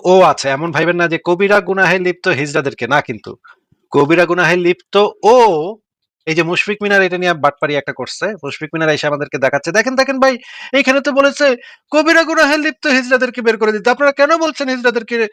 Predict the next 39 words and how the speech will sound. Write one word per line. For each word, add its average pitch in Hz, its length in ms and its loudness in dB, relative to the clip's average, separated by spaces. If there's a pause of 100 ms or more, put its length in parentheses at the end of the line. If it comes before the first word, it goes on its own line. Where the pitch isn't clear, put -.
(300)
আমার 226 200 0
নবী 233 200 0
বের 214 160 2
করে 214 160 0
দিতে 208 180 -4
চেয়েছে? 202 440 -2 (340)
আপনারা, 262 320 2
আপনি 254 140 -4
কেন 285 220 2
বলছেন?" 220 420 -4 (100)
এইভাবে 190 380 -2
আমাদের 170 260 0
বিরুদ্ধে 165 260 -6
একটা, 175 300 0 (100)
আমার 151 180 -4
বিরুদ্ধে 160 220 -2
একটা 160 140 0
অভিযোগ 160 220 0
করছে, 190 260 -2
আমি 185 100 0
নাকি 165 200 -6
বলছি, 147 360 -10
আমি 156 160 -2
নাকি 156 180 -4
মিথ্যা 175 240 -2
কথা 175 160 0
বলছি। 233 360 -6 (880)
এখানে 190 280 0
নাকি 196 360 -2 (680)
লেখা 160 300 4
আছে 254 340 -2 (480)
কবিরা 294 360 2
গুনাহে 254 320 -2
লিপ্ত 247 260 -6
হিজড়াদেরকে 190 520 0
নির্বাসনে 143 420 -6
পাঠানো 123 260 -10
যায়। 113 180 -8
ভাই, 190 280 0